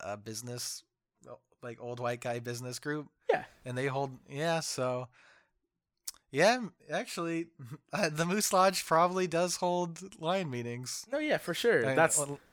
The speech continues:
Speaker 1: yeah, Mason. But yeah, I actually went to some when I was a little kid.
Speaker 2: Really?
Speaker 1: And
Speaker 2: How
Speaker 1: they
Speaker 2: was
Speaker 1: were
Speaker 2: that?
Speaker 1: real boring.
Speaker 2: Well,
Speaker 1: 'Cause
Speaker 2: yeah.
Speaker 1: they have, like, people talking, and I was, like, ten.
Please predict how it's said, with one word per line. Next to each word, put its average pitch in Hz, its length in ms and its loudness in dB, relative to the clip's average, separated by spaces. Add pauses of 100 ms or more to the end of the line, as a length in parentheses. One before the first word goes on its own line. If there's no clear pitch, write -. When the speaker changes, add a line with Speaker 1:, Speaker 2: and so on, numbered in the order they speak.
Speaker 1:
yeah, 156 180 -4
Mason. 127 440 -6 (520)
But 160 120 6
yeah, 226 180 8
I 180 120 8
actually 220 260 4
went 214 200 8
to 214 80 -2
some 151 240 2
when 135 100 -4
I 131 40 -2
was 135 100 -2
a 135 40 -6
little 135 200 -2
kid. 139 460 -2 (160)
Speaker 2:
Really? 139 220 -2
Speaker 1:
And 175 80 0
Speaker 2:
How 156 60 4
Speaker 1:
they 160 120 4
Speaker 2:
was - 80 2
Speaker 1:
were - 20 4
Speaker 2:
that? 131 80 0
Speaker 1:
real 165 180 4
boring. 135 540 2 (100)
Speaker 2:
Well, 202 160 -2
Speaker 1:
'Cause 208 80 4
Speaker 2:
yeah. 135 200 6
Speaker 1:
they 147 80 4
have, 151 160 4
like, 156 160 2
people 165 300 -2
talking, 156 560 2
and 131 80 0
I 131 100 2
was, 131 220 -4
like, 131 340 -4
ten. 135 420 -4